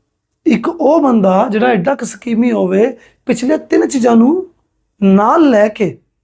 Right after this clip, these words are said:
ਬਿਜ਼ਨਸ ਕਰ ਸਕੇ, ਕੰਮ ਕਰ ਸਕੇ, ਪ੍ਰੋਡਕਸ਼ਨ ਕਰ ਸਕੇ।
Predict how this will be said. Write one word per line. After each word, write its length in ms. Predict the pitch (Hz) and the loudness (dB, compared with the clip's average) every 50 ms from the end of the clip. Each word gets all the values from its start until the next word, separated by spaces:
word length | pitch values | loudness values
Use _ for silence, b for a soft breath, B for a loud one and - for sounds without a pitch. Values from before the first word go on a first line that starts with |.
| _ _ _ _ _ _ _ 160 | _ _ _ _ _ _ _ -6
ਬਿਜ਼ਨਸ 420 | 156 196 185 196 226 277 262 - - | -4 -2 0 2 0 0 0 -2 -6
ਕਰ 280 | - - 240 254 254 | -6 -4 -2 -2 -2
ਸਕੇ, 480 | - - - 196 185 - 185 165 - b b b b b _ | -2 -2 -6 -6 -6 -6 -8 -8 -8 b b b b b _
ਕੰਮ 260 | - 214 226 247 262 | -2 0 0 0 0
ਕਰ 260 | - - 233 226 226 | -2 -2 -2 -2 0
ਸਕੇ, 360 | 233 - - 233 - - 262 269 | -2 -2 -6 -8 -6 -4 -4 -4
ਪ੍ਰੋਡਕਸ਼ਨ 520 | 208 240 233 208 208 - - - 247 226 | -2 -2 -2 -4 -4 -4 -6 -8 -8 -8
ਕਰ 300 | 233 - - 240 254 247 | -8 -8 -4 -2 -2 -2
ਸਕੇ। 420 | - - - 165 - - 180 135 | -2 -4 -6 -10 -10 -10 -12 -12